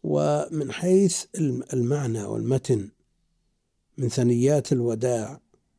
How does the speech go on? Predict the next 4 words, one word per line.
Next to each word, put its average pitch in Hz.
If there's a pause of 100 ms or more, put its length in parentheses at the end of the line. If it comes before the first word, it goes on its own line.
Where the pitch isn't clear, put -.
(540)
والمستفيض 120 (500)
على 120
ألسنة 113
الناس 110